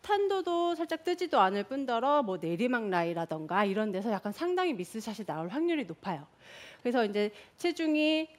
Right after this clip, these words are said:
왼쪽으로 가주지 못하고 오른쪽에서 남아주는 이런 분들의 연습 방법을 좀 간단하게 제가 설명을 해드릴게요. 저번, 지난 시간에도 제가 몇 번은 얘기를 해드렸던 그런 연습 방법인데,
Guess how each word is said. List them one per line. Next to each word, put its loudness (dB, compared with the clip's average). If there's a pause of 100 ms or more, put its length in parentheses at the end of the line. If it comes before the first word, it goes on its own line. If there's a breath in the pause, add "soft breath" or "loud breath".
(200)
왼쪽으로 0
가주지 -4
못하고 0
오른쪽에서 2
남아주는 2
이런 4
분들의 0
연습 2
방법을 2
좀 -6
간단하게 4
제가 -2
설명을 2
해드릴게요. -2 (520 loud breath)
저번, 4
지난 6
시간에도 4
제가 4
몇 4
번은 6
얘기를 2
해드렸던 2
그런 -4
연습 -4
방법인데, 0